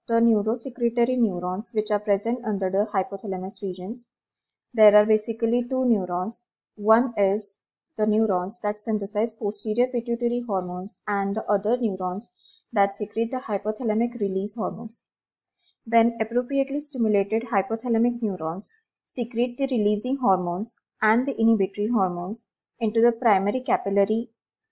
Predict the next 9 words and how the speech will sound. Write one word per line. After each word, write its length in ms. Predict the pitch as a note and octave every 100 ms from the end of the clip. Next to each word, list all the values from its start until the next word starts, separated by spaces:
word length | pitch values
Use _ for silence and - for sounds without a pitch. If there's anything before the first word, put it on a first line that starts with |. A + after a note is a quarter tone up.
| -
plexus. 540 | G3 - F#3 F#3 - _ _ _ -
Now, 440 | G#3+ G#3+ A#3 - _ _ _
this 200 | A#3+ C4 -
is 160 | A#3+
the 60 | B3+
location 540 | G#3+ G3+ G3 G#3 A3
for 140 | A3+ G3+
the 100 | G#3
primary, 580 | A3 F#3+ F#3+ A#3 B3